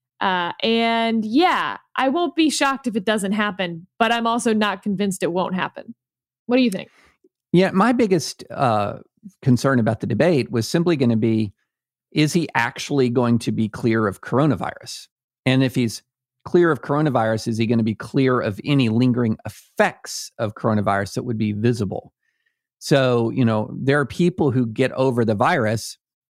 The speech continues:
Speaker 2: but because of lung damage or whatever complicating effects from the virus, they continue to cough or they have stamina issues. And so I've always thought that this next debate was very iffy.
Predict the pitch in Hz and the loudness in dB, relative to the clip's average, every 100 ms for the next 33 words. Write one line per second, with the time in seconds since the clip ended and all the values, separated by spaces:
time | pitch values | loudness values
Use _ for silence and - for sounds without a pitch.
0 | _ - 131 127 127 - - 120 113 120 | _ -2 0 0 -2 -4 0 0 0 -2
1 | 110 117 123 117 117 117 117 104 117 113 | 0 2 2 2 2 2 0 -2 -4 -2
2 | 117 120 113 117 - 127 120 110 120 113 | 0 0 0 -4 -2 -4 -2 -2 0 2
3 | 110 113 117 - 117 107 139 202 135 - | 0 -2 -4 -4 -2 0 0 0 -2 -2
4 | 120 117 - _ 123 120 123 117 113 - | -4 -4 -10 _ -2 2 4 4 2 -2
5 | 113 113 - _ _ _ - 208 151 95 | -4 -4 -12 _ _ _ -2 0 0 -4
6 | - - 117 117 113 120 117 120 _ _ | -10 -4 -2 0 0 0 0 -4 _ _
7 | _ _ 120 120 120 - 185 196 131 104 | _ _ 0 0 -2 -2 0 2 2 0
8 | 92 - 104 85 - - _ _ _ _ | -2 -6 -6 -6 -10 -20 _ _ _ _
9 | _ _ _ _ _ - 127 170 151 170 | _ _ _ _ _ -2 2 2 0 0
10 | 190 208 170 151 123 107 135 - 117 120 | 0 0 -2 -2 -4 0 -2 0 0 0
11 | - - 107 101 - 107 101 101 101 120 | -4 -4 -2 -2 -4 -6 -4 -4 0 2
12 | 123 113 104 - 113 - - - | 2 0 -4 -4 -4 -4 -10 -14